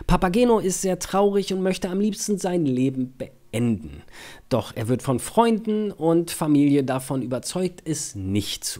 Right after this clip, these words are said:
tun. Und in den Medien weiß man, dass man diesen Effekt künstlich erzeugen kann. Jedoch muss man einige Vorkehrungen treffen. Es muss konstruktives Krisenmanagement beschrieben werden.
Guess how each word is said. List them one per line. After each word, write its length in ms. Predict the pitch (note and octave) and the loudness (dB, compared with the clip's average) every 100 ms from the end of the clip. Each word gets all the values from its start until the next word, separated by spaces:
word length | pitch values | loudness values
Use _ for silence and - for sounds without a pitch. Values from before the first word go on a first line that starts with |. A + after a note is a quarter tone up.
| - | -12
tun. 240 | - - D#2 - - - - - - - - | -10 -10 -10 -16 -20 -20 -20 -20 -20 -14 0
Und 260 | C#3 A2+ | 2 2
in 120 | C3 B2+ | 2 4
den 120 | B2+ | 8
Medien 280 | D#3 F3+ F#3+ | 8 8 6
weiß 280 | A#3 C#4 | 4 2
man, 260 | G#3 A3 B3 | 0 0 0
dass 180 | G#3+ G#3+ | -2 -2
man 160 | G3+ | -2
diesen 240 | G3+ A3+ A3+ | -2 -2 -4
Effekt 460 | G3 - G#3 - | -4 -4 -6 -6
künstlich 560 | - D#3+ D3+ - D#3+ - | 0 0 0 -2 -4 -4
erzeugen 560 | F#3 - - A3 G#2+ F#2 | -8 -6 0 0 0 -4
kann. 300 | - F2+ F2+ - - - - | -6 -10 -12 -16 -16 -18 2
Jedoch 260 | C#3+ F#3+ G#3 | 4 4 4
muss 220 | G#3 - | 2 2
man 200 | G#3+ - - | -2 -4 0
einige 480 | D3 G3 G3+ F#3 F3+ | 4 6 4 4 0
Vorkehrungen 1040 | - - D3 C3 - G#2 F2 - C#2+ - | -4 -2 -2 -2 -8 -10 -10 -12 -16 -12
treffen. 400 | - G2+ - - - | -10 -8 -10 -16 -4
Es 160 | D3 G3+ | 2 6
muss 280 | G#3+ - | 6 6
konstruktives 880 | - A#3+ C4+ - A3+ - F#3 F3 - | 8 8 6 0 -2 0 2 4 2
Krisenmanagement 1120 | - - F#3 F#2+ G2+ G2 F#2+ F2+ - F#2+ E2+ - | 0 2 2 2 0 0 -2 0 -2 -2 -6 -4
beschrieben 540 | G2+ - A2+ G2 F#2+ | -4 -2 -2 0 -2
werden. 340 | F2 - - | -4 -8 -12